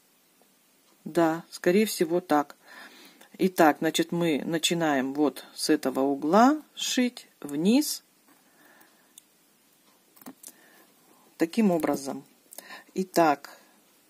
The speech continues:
я беру канитель, немножечко ее растяну.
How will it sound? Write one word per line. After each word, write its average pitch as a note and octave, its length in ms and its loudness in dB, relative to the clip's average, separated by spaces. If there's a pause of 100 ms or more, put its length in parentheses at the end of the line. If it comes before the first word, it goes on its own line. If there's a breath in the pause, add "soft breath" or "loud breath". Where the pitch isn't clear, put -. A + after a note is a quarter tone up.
я G3 280 2
беру E3+ 260 2
канитель, D3 720 -6 (960 soft breath)
немножечко F3+ 640 0
ее D3+ 420 0
растяну. D#3+ 800 -2